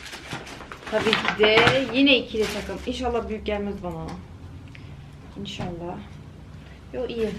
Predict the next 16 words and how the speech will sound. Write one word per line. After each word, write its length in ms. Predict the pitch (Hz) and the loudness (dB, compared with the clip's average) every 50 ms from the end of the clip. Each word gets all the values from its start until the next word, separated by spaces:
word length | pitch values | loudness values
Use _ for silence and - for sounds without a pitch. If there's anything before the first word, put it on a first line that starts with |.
| - - | -6 -8
tamam. 280 | 208 196 190 185 175 175 180 - - - - - - - | -6 -4 -2 -2 -2 -4 -6 -8 -12 -14 -16 -16 -14 -6
Şöyle 360 | - - 269 285 277 269 254 | 0 4 4 6 6 6 6
lila 280 | 262 277 302 294 277 240 | 6 6 8 8 8 8
arkadaşlar. 880 | 214 214 - 220 202 202 196 196 - - 220 220 233 262 302 339 - - - | 8 6 4 0 -2 -2 -4 -4 -2 0 2 4 4 4 4 2 -2 -6 -4
Pantolonu 800 | - 240 226 226 226 - 233 226 220 214 208 220 240 247 233 - | 0 2 2 2 4 4 6 6 6 6 4 4 4 2 0 0
bayağı 380 | 190 196 190 190 190 185 - 180 | 2 2 4 4 4 4 2 2
iyi 200 | 185 180 175 170 | 2 2 4 4
ya. 360 | 170 165 160 160 160 165 175 185 - - - - - - - - - - | 2 2 0 0 0 -2 -4 -6 -10 -16 -18 -20 -20 -20 -20 -20 -18 -2
Çok 220 | - 247 233 233 | 0 0 0 0
sevdim. 880 | 233 - 254 240 226 220 190 202 208 202 196 196 196 196 190 190 185 180 - - | 0 4 6 6 6 6 4 2 2 2 2 2 2 0 -2 -2 -4 -6 -6 -4
Ay, 180 | 226 233 233 | -2 -2 -2
süper. 800 | 233 - - 226 220 - 247 226 214 196 196 190 185 190 - - - - - - - - - - - - - | -4 -6 -12 -14 -8 -4 -2 -2 -2 -2 -2 -4 -6 -8 -12 -16 -18 -18 -20 -20 -20 -20 -20 -20 -20 -12 -4
Arkadaşlar 600 | - 226 240 240 262 277 269 - 262 240 208 196 208 | -2 0 0 4 4 2 2 2 0 0 0 2 6
bunun 320 | 233 262 302 339 370 359 | 8 10 10 10 8 6
kumaşı 520 | 359 330 294 285 285 277 - 359 285 - 269 | 4 4 6 6 6 6 4 2 6 8 8
bambaşka. 800 | 262 262 262 247 226 208 190 - - - - - 185 185 185 | 8 10 8 8 6 6 4 4 0 -6 -6 -2 0 0 0